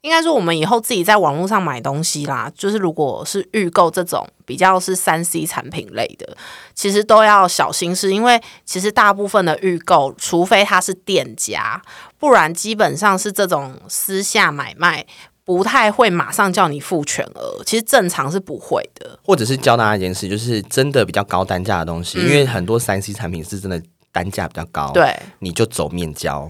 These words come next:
Speaker 1: 对。
Speaker 2: 不要去省那个麻烦。
Speaker 1: 对，就是一手交钱，一手交货。
Speaker 2: 对，因为当下其实你真的拿东西，你还要去确认它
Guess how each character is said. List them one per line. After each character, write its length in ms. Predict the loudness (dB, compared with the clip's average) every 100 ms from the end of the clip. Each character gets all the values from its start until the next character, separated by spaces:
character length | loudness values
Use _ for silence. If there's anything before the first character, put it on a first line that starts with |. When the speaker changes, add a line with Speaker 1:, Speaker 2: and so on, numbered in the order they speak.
| 0
Speaker 1:
对。 400 | 4 6 4 0
Speaker 2:
不 180 | -2 2
要 220 | 4 2
去 160 | 2 -2
省 280 | -2 -2 -2
那 80 | -2
个 140 | -4 -2
麻 260 | -2 -4
烦。 180 | -6 2
Speaker 1:
对， 320 | 4 4 -2 -4
就 100 | -2
是 300 | 0 0 0 -2
一 140 | -2
手 260 | 2 2 4
交 220 | 2 2
钱， 260 | -2 -4
一 80 | -4
手 260 | -2 -2 -2
交 260 | -2 0 0
货。 120 | 4
Speaker 2:
对， 140 | 4
因 60 | 6
为 80 | 2
当 320 | 2 -2 0
下 240 | 0 0
其 160 | 0 -2
实 80 | -2
你 120 | -2
真 200 | 0 0
的 60 | 2
拿 160 | 2
东 180 | 2 -2
西， 200 | -2 -4
你 80 | -6
还 120 | -2
要 60 | -2
去 140 | -2
确 220 | -4 0 0
认 120 | 0
它 140 | -4